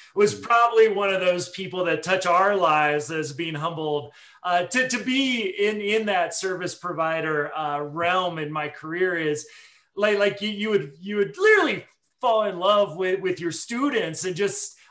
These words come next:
Speaker 1: uh, they, they were my greatest teachers. Uh, they were my greatest inspiration. And these were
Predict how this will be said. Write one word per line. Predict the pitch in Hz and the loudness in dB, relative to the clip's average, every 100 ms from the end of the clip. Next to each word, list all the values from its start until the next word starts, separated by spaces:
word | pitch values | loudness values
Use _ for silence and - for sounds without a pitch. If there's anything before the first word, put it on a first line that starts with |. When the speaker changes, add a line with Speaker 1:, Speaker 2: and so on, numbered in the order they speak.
| - | -4
Speaker 1:
uh, | 185 185 | -2 2
they, | 220 214 | 2 2
they | 214 | 2
were | 214 214 | 0 0
my | 208 | -2
greatest | 170 185 208 220 - | -4 0 0 0 -4
teachers. | - 220 220 160 104 104 - - | -6 -8 -6 -6 -8 -10 -10 -6
Uh, | 165 165 160 165 | -4 -2 -2 -4
they | 180 | -2
were | 196 | -2
my | 202 | -2
greatest | 190 196 190 - | -2 -2 -2 -4
inspiration. | 196 135 185 196 208 - 175 | -6 -6 -4 -2 -2 -4 -4
And | 233 | 0
these | 339 320 | 2 2
were | 294 | 0